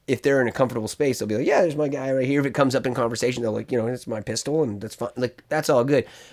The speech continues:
But if you were, none of those guys will print, um, in public, which is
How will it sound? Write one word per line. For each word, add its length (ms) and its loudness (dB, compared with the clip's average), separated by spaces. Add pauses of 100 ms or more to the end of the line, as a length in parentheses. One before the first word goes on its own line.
But 120 6
if 140 0
you 160 -2
were, 160 0 (100)
none 380 6
of 80 4
those 160 2
guys 260 0
will 100 -10
print, 480 -2 (280)
um, 500 -2 (1000)
in 160 0
public, 460 2
which 160 -4
is 180 -6